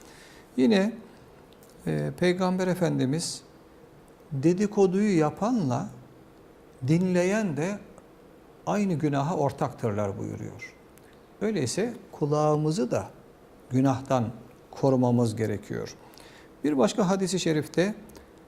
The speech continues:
e, kötü bakış veya şehvetle bakmak şeytanın oklarından bir oktur.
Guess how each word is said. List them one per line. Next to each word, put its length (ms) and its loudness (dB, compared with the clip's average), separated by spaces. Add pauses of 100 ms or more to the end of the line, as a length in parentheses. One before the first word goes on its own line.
(460)
e, 320 -2
kötü 540 2 (200)
bakış 680 0 (240)
veya 220 2
şehvetle 880 -2 (840)
bakmak 680 -2 (580)
şeytanın 680 -4
oklarından 880 -2
bir 100 0
oktur. 520 -4